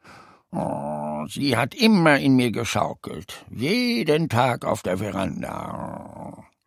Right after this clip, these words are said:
Besonders gern bei Sonnenuntergang. Es war herrlich.“ „Ich hab Herrn Randolph Erbert geirrt“, tippte Tastella, eine Schreibmaschine,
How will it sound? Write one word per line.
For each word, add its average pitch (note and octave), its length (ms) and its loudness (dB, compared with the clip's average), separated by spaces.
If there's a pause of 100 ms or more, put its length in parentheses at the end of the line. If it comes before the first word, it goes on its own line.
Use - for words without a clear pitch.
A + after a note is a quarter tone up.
(400)
Besonders D3 680 6
gern C3 260 4
bei C3 140 6
Sonnenuntergang. C#2+ 1800 -4
Es - 180 -8
war A2 220 2
herrlich.“ G#2 1040 0 (2250)
„Ich D4+ 300 6 (120)
hab - 260 4 (220)
Herrn D3+ 360 6 (180)
Randolph F#3 720 6 (160)
Erbert G3 640 6 (180)
geirrt“, E3+ 640 8 (840)
tippte - 340 0
Tastella, F2+ 680 0 (420)
eine B2+ 300 6
Schreibmaschine, A#2+ 920 4